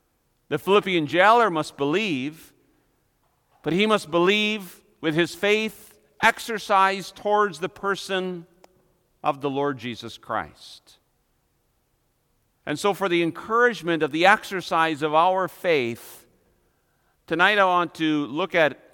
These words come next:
Hebrews two and also Lord's Day five, a-, and try to answer this question. What must take place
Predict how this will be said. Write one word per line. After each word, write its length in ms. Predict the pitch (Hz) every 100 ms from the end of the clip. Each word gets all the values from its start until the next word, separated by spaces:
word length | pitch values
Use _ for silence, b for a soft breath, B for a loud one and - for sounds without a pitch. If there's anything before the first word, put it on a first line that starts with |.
| _ _ _ _ _
Hebrews 580 | - 190 165 165 156 -
two 380 | - 156 170 160
and 140 | 131
also 300 | 147 151 156
Lord's 420 | 131 139 147 135
Day 200 | - 135
five, 800 | 123 147 127 95 78 65 _ _ _ _ _ _ _ _ _ _ _ _ _ _ _ -
a-, 60 |
and 240 | 151 165 160
try 280 | - 196 220
to 160 | 202
answer 480 | 147 175 170 170 160
this 260 | 135 156 -
question. 640 | - 143 - - 104 73 _ _ _ _ _ _ _ _ _ _ _ _ _ _ _ _ -
What 220 | 214 247
must 300 | 226 226 -
take 240 | 196 165
place 840 | - 160 147 82 73 - - - -